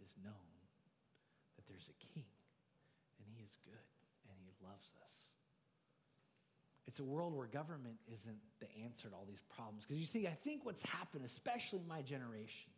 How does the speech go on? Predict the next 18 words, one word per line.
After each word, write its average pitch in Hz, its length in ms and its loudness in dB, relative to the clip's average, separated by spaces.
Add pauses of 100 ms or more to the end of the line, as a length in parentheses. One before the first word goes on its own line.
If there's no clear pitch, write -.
(720)
millennials 233 640 8
are 175 80 8
looking 233 360 8
at 185 80 6
the 175 40 6
government, 196 500 6
all 302 220 8
those 320 240 4
five 269 300 2
problems, 277 460 2
the 147 120 -10 (220)
government 285 420 2
should - 220 -2
solve 208 420 0
those 185 220 4
somehow. 185 560 -2 (2500)
Let's 135 120 0
vote 143 380 2